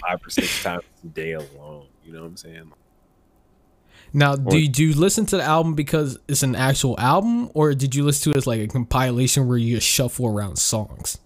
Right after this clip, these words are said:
Speaker 1: No, no. I, I, I'm a, I'm a, I'm a full-on listener. Like, when it comes to albums, like, when it comes to music in general, I
Speaker 2: Mm-hmm.
Speaker 1: listen to, like, I listen to, like, an album,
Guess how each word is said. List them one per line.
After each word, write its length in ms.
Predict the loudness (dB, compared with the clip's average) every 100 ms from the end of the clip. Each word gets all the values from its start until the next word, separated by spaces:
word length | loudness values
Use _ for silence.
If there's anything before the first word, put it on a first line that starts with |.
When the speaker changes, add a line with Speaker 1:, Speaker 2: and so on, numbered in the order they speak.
| _ _ _
Speaker 1:
No, 280 | 2 2 4
no. 120 | 0
I, 400 | 0 2 2 6 4
I, 100 | 4 -4
I'm 220 | 2 4
a, 140 | 2 0
I'm 220 | 0 2
a, 160 | 2 0 -6 -20 _ _ _ -10
I'm 160 | -4 -4
a 60 |
full-on 580 | -4 -2 -2 0 -2 -4
listener. 480 | -6 -6 -8 -10 -8
Like, 140 | -8
when 120 | -8 -10
it 80 |
comes 240 | -10 -12 -10
to 100 | -10
albums, 440 | -10 -10 -12 -12
like, 180 | -12 -12
when 140 | -12 -12
it 80 |
comes 220 | -10 -12 -10
to 40 |
music 260 | -12 -12 -12
in 140 | -14
general, 360 | -12 -12 -12 -14 _ _ _ _
I 40 |
Speaker 2:
Mm-hmm. 100 | -4
Speaker 1:
listen 300 | 0 0 -4 -14 _
to, 100 | -14 -8
like, 300 | -8 -8 -12 _ _ _ _ _ _ _ _ _ _
I 80 | 0
listen 280 | 0 0 -4
to, 140 | -2
like, 120 | -2
an 60 | -4
album, 540 | -4 0 0 0 -4